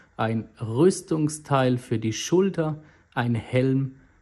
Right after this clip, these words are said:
ein tolles Löwenritterschild und eine Axt. Der Krieger, finde ich, sieht auch richtig toll aus.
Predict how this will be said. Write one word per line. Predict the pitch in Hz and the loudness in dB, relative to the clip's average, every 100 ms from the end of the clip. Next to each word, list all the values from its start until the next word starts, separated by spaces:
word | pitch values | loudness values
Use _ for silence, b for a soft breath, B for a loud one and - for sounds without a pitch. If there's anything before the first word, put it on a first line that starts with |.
| b | b
ein | 120 113 | -6 -6
tolles | - 120 120 - | -2 -2 0 -4
Löwenritterschild | 113 127 135 131 131 131 123 120 - 120 123 - | 0 2 2 0 0 0 -2 -2 -2 -2 -2 0
und | 135 131 131 | 2 2 -2
eine | 117 110 - - | -4 -4 -2 -2
Axt. | 131 - - | -4 -6 -8
Der | 113 | -6
Krieger, | 110 - - 127 127 | -6 -6 0 4 4
finde | 117 127 120 | 2 2 0
ich, | 113 | -2
sieht | 123 117 | -6 -4
auch | 120 117 | -4 -4
richtig | 117 135 131 123 120 | -2 -4 -4 -8 -8
toll | - 123 117 | -6 -4 -4
aus. | 107 113 - | -6 -10 -16